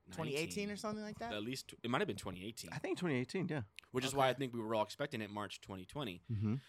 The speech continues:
Speaker 1: because that's From Software's normal bi-yearly cycle. They release something,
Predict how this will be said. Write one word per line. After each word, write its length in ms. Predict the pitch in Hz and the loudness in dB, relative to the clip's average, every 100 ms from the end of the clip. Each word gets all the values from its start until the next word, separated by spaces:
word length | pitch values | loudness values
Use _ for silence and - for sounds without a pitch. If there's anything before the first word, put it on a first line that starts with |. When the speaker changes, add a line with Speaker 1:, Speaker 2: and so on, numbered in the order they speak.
| - - | -16 -6
Speaker 1:
because 160 | 131 | 0
that's 200 | 127 123 | 2 0
From 200 | - 123 | -2 -4
Software's 520 | 113 120 110 120 104 107 | -2 -2 -2 -2 -4 -2
normal 280 | 107 107 95 | -4 -2 -2
bi-yearly 480 | 98 98 98 101 98 | 0 0 -2 -4 -4
cycle. 360 | 98 101 135 | -6 -4 -4
They 120 | 120 | -4
release 340 | 104 107 120 - | -4 -4 -4 -4
something, 480 | 113 110 101 85 | -4 -6 -8 -16